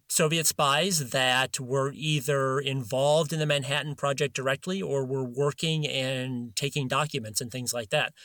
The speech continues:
Klaus Fuchs was the most famous one. Uh, David Greenglass is another one. But there were several, uh, spies in Los Alamos who were there and at other places who were taking information, in some cases even small bits of material,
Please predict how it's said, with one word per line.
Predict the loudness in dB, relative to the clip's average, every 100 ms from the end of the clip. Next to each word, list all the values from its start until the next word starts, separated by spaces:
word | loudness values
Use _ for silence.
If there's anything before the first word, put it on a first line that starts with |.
| -20 -20 -2
Klaus | 2 4 4
Fuchs | 2 0 2 0
was | 0
the | 0
most | 2 2 0
famous | 0 0 2 0 0
one. | -2 -2 0 -4
Uh, | -2 -2 0
David | 0 2 0 -2
Greenglass | -4 -2 0 0 0 -4 -8 -2 0 2 2 0
is | -2
another | -2 -2 -2
one. | -2 -4 -6 -20 -18 -4
But |
there | 0 2
were | 4
several, | 4 4 4 4 2 0 -4 _ 0
uh, | 2 4 2
spies | 2 4 4 4 4 2 -2 -6
in | -2 2 2 2
Los | 4 4 4
Alamos | 2 0 -2 -4 -2 -4 -4 -12 -20 -4
who | 0 0
were | 0 0
there | 0 0 2 4 4 0 -4 -4
and | -2 0 2
at | 2 2
other | 2 0
places | 0 0 0 0
who | 0
were | -2
taking | -2 -2 0 0 -2 -2 -8 _ _
information, | -6 -4 -2 2 4 4 4 4 4
in | 2
some | 2 2
cases | 2 0 0
even | -2 0
small | -2 0 -2
bits | 0 -2
of | -2
material, | -2 -2 0 -2 -2